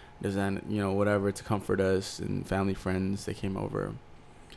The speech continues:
And we went to church, we came home, we're all together just talking about him.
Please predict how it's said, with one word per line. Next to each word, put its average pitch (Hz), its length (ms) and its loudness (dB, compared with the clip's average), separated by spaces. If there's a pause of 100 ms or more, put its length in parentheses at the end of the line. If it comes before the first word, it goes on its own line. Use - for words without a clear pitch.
(280)
And 92 340 -2
we 104 80 2
went 98 160 0
to 80 80 -4
church, 127 600 4
we - 80 -4
came 98 280 -2
home, 117 680 8
we're 110 120 4
all 104 120 6
together 110 420 8
just - 240 8
talking 113 320 6
about 104 320 6
him. 101 400 10